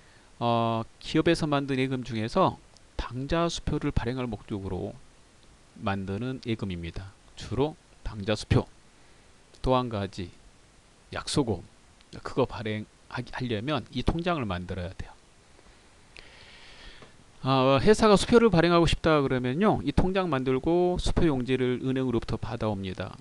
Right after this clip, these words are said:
회사가 거액의 현금을 한국은행 돈을 가지고 있으면 위험하잖아요. 그 도난도 될 수 있고 분실도 될 수 있으니까. 그래서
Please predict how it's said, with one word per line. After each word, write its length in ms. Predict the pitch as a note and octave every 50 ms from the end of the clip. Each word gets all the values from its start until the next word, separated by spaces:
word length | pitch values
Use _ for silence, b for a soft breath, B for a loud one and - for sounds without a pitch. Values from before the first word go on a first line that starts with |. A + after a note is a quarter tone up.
| - - - - - - - - - - - - - - - - - _ - - - - - _ - - _ - - - - - - _ - - - - - - -
회사가 340 | D#3+ D#3+ - D3 C3+ C#3 C3
거액의 520 | - - - C3 B2 C#3 C#3 C#3 C#3 C3
현금을 720 | C#3 C#3+ D3 D3 B2+ A#2+ G#2+ G2+ A2+ C#3 C3+ A#2 G2 - - _ - -
한국은행 600 | - - F3 F#3 E3+ D#3+ - C3 B2 A#2+ A#2+ A#2
돈을 280 | - - A2+ G#2+ G#2+
가지고 400 | - - - - - - - A2
있으면 320 | G2+ - - A2 A2 G2 A#1
위험하잖아요. 840 | - G2+ A2 C3 D3+ D#3 D#3 C3+ A2 - - F#2 F#2+ - - - - - - - - - - - - - - - - - - - - - - - - - - - - - - - - - _ - -
그 100 | - -
도난도 380 | - - - A2+ A2+ A2+ G#2+ F#2
될 160 | - - F#2+
수 140 | - - G2
있고 320 | F2 - - - - - - - - - - - -
분실도 380 | - A#2 A2 - - A2+ G#2+
될 160 | - - F#2+
수 120 | - - G2
있으니까. 480 | - - - F2+ D#2 C#2+ - - - - - - - -
그래서 500 | - - G#2 F#2+ G2 - E3+ D#3+ A2 -